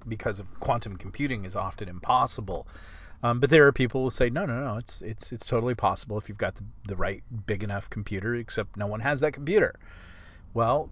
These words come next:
n-, no one that we know, the breakaway civilization might have that. I think the F B I thought that they would advance that, and then they had to come out, like, a week later and say, "Oh, the,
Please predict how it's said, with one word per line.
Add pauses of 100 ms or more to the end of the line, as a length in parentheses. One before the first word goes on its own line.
(140)
n-,
no
one
that
we
know,
the
breakaway
civilization
might
have
that.
I
think
the
F
B
I (640)
thought
that
they
would
advance
that,
and
then
they
had
to
come
out,
like,
a
week
later
and
say,
"Oh,
the,